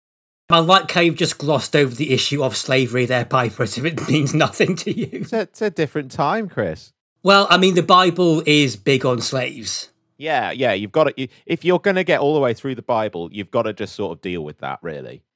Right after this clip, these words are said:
Speaker 1: God loves slavery.
Speaker 2: He fucking loves it, doesn't he? Doesn't he? He loves a good slave.
Speaker 1: The Old Testament has slaves out of their fucking arse. You want something done?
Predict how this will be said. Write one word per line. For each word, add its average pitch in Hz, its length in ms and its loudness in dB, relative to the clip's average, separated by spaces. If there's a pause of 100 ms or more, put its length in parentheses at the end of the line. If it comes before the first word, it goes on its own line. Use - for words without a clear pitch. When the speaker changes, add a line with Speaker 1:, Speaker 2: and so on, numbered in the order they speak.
(320)
Speaker 1:
God 160 220 2
loves 151 280 2
slavery. 131 560 -2 (360)
Speaker 2:
He 113 120 -16
fucking 175 440 -8
loves 139 240 -2
it, 87 120 -10
doesn't 117 140 -6
he? 82 220 -8 (200)
Doesn't 135 140 -2
he? 95 140 -6
He - 100 -8
loves 120 200 -4
a 123 60 -8
good 104 140 -4
slave. 82 440 -8 (420)
Speaker 1:
The 151 200 0
Old 170 200 2
Testament 147 640 0
has 135 240 2
slaves 143 560 0
out 139 140 2
of 135 60 -8
their 131 100 0
fucking 135 560 -2
arse. 113 460 -8 (300)
You 165 180 0
want 202 200 6
something 190 460 4
done? 160 420 2